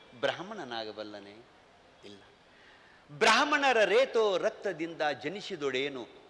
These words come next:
ಬ್ರಾಹ್ಮಣನಾಗಬಲ್ಲನೆ?" ಇಲ್ಲ. "ಬ್ರಹ್ಮ ಜಾನಾತಿ ಇತಿ ಬ್ರಾಹ್ಮಣವೆಂಬುದಾಗಿ ಬ್ರಹ್ಮೀಭೂತನಾದಾತನೇ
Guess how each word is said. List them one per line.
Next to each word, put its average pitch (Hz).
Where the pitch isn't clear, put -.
ಬ್ರಾಹ್ಮಣನಾಗಬಲ್ಲನೆ?" 110
ಇಲ್ಲ. 120
"ಬ್ರಹ್ಮ 139
ಜಾನಾತಿ 123
ಇತಿ 247
ಬ್ರಾಹ್ಮಣವೆಂಬುದಾಗಿ 131
ಬ್ರಹ್ಮೀಭೂತನಾದಾತನೇ 180